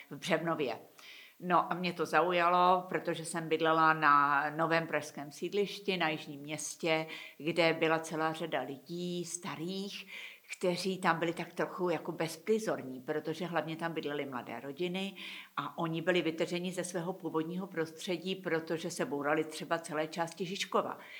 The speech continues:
A oni byli přesídleni, že jo, tam, kde byly byty. No a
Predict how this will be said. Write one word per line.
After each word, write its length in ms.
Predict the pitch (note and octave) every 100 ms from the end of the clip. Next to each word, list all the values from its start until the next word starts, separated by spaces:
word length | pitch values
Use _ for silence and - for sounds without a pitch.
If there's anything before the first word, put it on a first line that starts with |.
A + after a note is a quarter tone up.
| -
A 80 | G#3+
oni 180 | B3 A#3+
byli 160 | G3+
přesídleni, 720 | G3 G3 F3 F#3+ F#3 F3 F3
že 120 | E3+ F3
jo, 140 | E3
tam, 220 | D#3+ D3+
kde 160 | D3+ D#3+
byly 220 | D3 B2
byty. 400 | - E3 G#3+ A3 - - - -
No 340 | E3+ E3+ - -
a 220 | E3+ F3